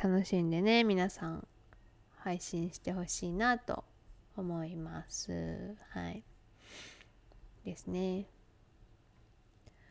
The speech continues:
コウジさんは、えーと、今年度も筋肉をつけるということで、ね、Twitterで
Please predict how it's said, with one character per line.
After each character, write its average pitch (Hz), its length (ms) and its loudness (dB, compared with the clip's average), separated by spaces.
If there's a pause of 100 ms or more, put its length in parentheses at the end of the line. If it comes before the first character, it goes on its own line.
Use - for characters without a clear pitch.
(480)
コ 285 160 6
ウ 254 80 8
ジ 196 140 0
さ 170 180 -2
ん 165 140 0
は、 190 320 8 (300)
え 170 300 -2
ー 175 40 -4
と、 165 640 -2 (540)
今 202 260 4
年 202 220 4
度 180 100 2
も 160 220 0 (160)
筋 185 160 -2
肉 180 320 -2
を 165 80 0
つ - 160 -12
け 226 100 2
る 220 100 4
と 165 140 -4 (240)
い 190 60 -6
う 175 80 -4
こ 175 160 -4
と 175 160 -2
で、 160 200 -6 (520)
ね、 247 240 -2
Twitter 220 420 4
で 202 320 2